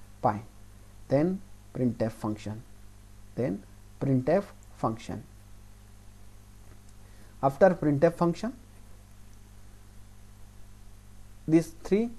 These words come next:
will be displayed on the matlab home screen. Once again we will, so,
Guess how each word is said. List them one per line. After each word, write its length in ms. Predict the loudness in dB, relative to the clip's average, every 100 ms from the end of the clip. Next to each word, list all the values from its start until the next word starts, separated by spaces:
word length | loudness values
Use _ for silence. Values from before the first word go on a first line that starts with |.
| 2
will 180 | 4 8
be 260 | 6 4 -2 -14 -16 -16 -18 -18 -18 -18 -20 -10 2
displayed 540 | 4 4 8 8 6 0 -10 -2
on 220 | 4 6
the 160 | 4 2 -2 0
matlab 500 | 0 4 6 6 4 -10 -16 -2
home 360 | 6 6 6 0 -10
screen. 440 | -10 -4 -4 -4 -8 -14 -18 -18 -18 -16 -6
Once 240 | -4 0
again 280 | 2 4 4
we 100 | 4
will, 260 | 6 4 0 -10 -20 -20 -20 -18 -18 -18 -18 -18 -18 -18 -16 -16 -16 -18 -20 -18 -18 -18 -18 -18 -20 -20 -18 -18 -4
so, 400 | 4 6 6